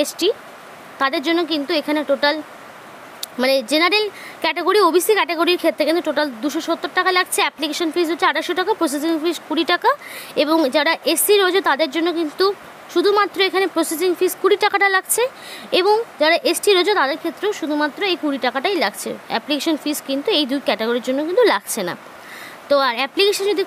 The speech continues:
করতে চাও তারা কিন্তু অবশ্যই এদের official ওয়েবসাইটে গিয়ে করতে পারো। Official website তোমাদের link দেওয়া থাকবে video description বক্সে। একটা হলো এইচটিটিপিএস পিআরবি ডট ডাব্লিউবি ডট গভর্নমেন্ট ডট ইন, আর একটা হলো এইচটিটিপিএস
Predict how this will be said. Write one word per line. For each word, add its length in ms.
করতে 240
চাও 160
তারা 220
কিন্তু 160
অবশ্যই 400
এদের 140
official 320
ওয়েবসাইটে 420
গিয়ে 140
করতে 280
পারো। 160
Official 340
website 380
তোমাদের 240
link 160
দেওয়া 240
থাকবে 320
video 240
description 480
বক্সে। 300
একটা 140
হলো 160
এইচটিটিপিএস 540
পিআরবি 460
ডট 120
ডাব্লিউবি 360
ডট 160
গভর্নমেন্ট 360
ডট 160
ইন, 120
আর 100
একটা 100
হলো 160
এইচটিটিপিএস 480